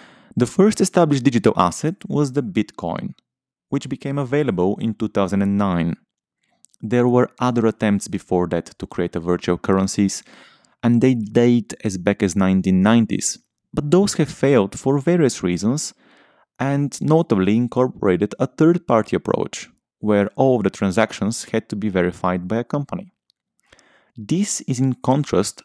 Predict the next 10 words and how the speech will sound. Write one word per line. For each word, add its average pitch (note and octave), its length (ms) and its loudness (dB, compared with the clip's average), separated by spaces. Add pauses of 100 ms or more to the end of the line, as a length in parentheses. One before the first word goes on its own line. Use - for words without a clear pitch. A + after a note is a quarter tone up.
to A#2+ 80 -8
how A#2 220 0
many B2 340 2
of F#2+ 120 0
today's F2 320 0
crypto - 380 -2
work. - 420 0 (240)
They B2 180 0
work B2+ 360 2 (180)
decentralized, F#2+ 960 -2